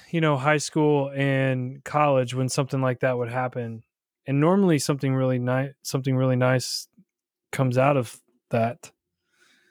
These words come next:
Um, a nice moment, or,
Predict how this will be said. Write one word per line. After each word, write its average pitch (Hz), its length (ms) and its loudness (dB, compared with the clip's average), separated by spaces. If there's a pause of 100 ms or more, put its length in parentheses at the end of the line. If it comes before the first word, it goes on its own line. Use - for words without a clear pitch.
(460)
Um, 120 760 0 (440)
a 139 120 0
nice 127 320 2
moment, 123 520 2
or, 113 420 0